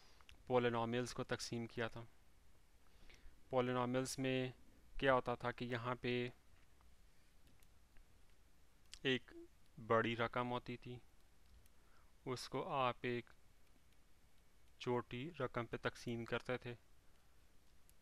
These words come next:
तो जवाब में भी एक और छोटी रकम आती थी। मैं इसको एक और छोटी रकम लिख लेता हूँ, ऐसे ही होता था ना। और ये सारा प्रोसेस करके नीचे एंड में जाके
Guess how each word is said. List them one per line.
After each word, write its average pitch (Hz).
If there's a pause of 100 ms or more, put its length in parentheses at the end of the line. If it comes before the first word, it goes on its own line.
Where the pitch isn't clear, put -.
(540)
तो 131 (100)
जवाब 120
में 120
भी 123 (420)
एक 123
और 127
छोटी 127
रकम 123
आती 120
थी। 120 (1700)
मैं 120
इसको -
एक 131
और 120
छोटी 120
रकम 120
लिख 120
लेता 120
हूँ, 117 (640)
ऐसे 135
ही 208
होता 127
था -
ना। 175 (480)
और 131
ये 127
सारा 127
प्रोसेस 120
करके 120 (440)
नीचे 123
एंड 120
में 120
जाके 117